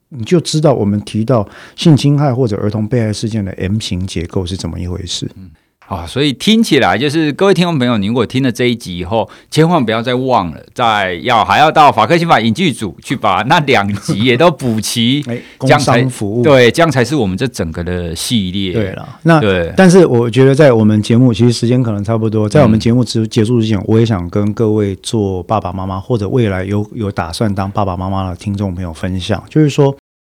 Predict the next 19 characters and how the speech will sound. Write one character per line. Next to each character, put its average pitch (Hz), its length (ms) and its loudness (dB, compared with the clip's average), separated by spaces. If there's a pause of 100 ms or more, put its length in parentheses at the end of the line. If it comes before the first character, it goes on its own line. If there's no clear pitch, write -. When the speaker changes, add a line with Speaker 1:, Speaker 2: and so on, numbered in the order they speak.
(180)
Speaker 1:
在 160 200 4
教 143 200 4
养 101 120 0
孩 101 140 -2
子 110 120 -2
的 104 80 0
过 120 200 0
程 95 260 -4
里 90 120 -8
面 95 260 -6
哈， 87 260 -10
建 127 280 4
立 123 160 2
他 110 180 -2
的 104 100 -2
自 120 220 -2
主 90 240 -6
意 117 220 -2
识 98 400 2